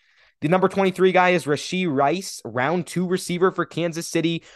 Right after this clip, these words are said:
We play this game every year. Who's gonna be the next guy behind Travis Kelce for Patrick Mahomes?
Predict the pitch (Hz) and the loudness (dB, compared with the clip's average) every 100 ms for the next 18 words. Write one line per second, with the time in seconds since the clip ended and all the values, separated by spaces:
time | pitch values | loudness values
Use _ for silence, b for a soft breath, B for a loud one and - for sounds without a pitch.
0 | B 120 - 156 180 185 175 175 165 180 | B -4 2 4 4 2 2 4 4 4
1 | 165 151 117 120 175 170 - 170 156 165 | 4 2 2 0 -2 -2 0 0 0 0
2 | 160 165 - - 160 151 139 127 139 170 | -2 -4 -4 0 2 2 0 -2 -2 -4
3 | 180 165 170 175 170 175 156 - 160 165 | -6 -6 -4 -4 -4 -4 -4 -4 -6 -6
4 | 160 156 147 151 143 156 143 110 | -2 0 0 -2 -2 0 -2 -6